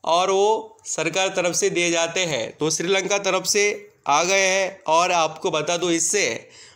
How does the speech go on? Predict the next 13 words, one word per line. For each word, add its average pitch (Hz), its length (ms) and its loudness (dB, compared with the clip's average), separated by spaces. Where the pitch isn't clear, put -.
बहुत 196 340 2
से 214 100 0
तगड़े 180 340 -2
बेनिफिट 175 540 0
अदानी 170 340 0
ग्रीन 160 240 -2
को 185 460 -2
यहाँ 147 120 0
पर 165 180 -2
मिलेंगे, 147 360 0
क्योंकि 175 300 -4
ये 208 220 2
दो 190 540 0